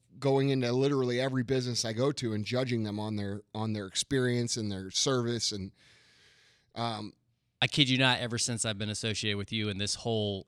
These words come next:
Speaker 2: enterprise, that's been kind of my curse.
Speaker 1: Yeah.
Speaker 2: Is my, my
Speaker 1: I know.
Speaker 2: standards now for, for restaurants, for any place.
Speaker 1: I
Speaker 2: It's
Speaker 1: know.
Speaker 2: like, what are they doing?
Speaker 1: I
Speaker 2: Are they
Speaker 1: know.
Speaker 2: trying to make money?
Speaker 1: I know,
Speaker 2: Clearly
Speaker 1: dude.
Speaker 2: not.
Speaker 1: It's very frustrating. Um,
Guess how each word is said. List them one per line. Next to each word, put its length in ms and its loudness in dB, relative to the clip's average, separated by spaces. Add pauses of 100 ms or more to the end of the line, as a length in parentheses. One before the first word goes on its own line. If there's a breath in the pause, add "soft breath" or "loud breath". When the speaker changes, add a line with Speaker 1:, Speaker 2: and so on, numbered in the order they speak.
Speaker 2:
enterprise, 640 -4 (320)
that's 380 -2
been 240 -4
kind 220 -6
of 60 -6
my 100 -6
curse. 460 -6
Speaker 1:
Yeah. 240 6
Speaker 2:
Is 140 -2
my, 300 -2
my 100 -4
Speaker 1:
I 20 -2
know. 40 0
Speaker 2:
standards 500 4
now 240 4
for, 260 -6 (300 loud breath)
for 180 -8
restaurants, 920 4 (380 soft breath)
for 200 -8
any 220 8
place. 360 -2
Speaker 1:
I 100 4
Speaker 2:
It's 80 6
Speaker 1:
know. 60 4
Speaker 2:
like, 220 0 (100)
what 380 6
are 140 2
they 180 4
doing? 540 2 (160)
Speaker 1:
I 140 0
Speaker 2:
Are 60 6
they 120 8
Speaker 1:
know. 60 4
Speaker 2:
trying 380 2
to 60 2
make 200 4
money? 420 -2
Speaker 1:
I 160 4
know, 140 4
Speaker 2:
Clearly 280 12
Speaker 1:
dude. 40 6
Speaker 2:
not. 340 6
Speaker 1:
It's 180 -4
very 280 2
frustrating. 640 -10 (560)
Um, 420 2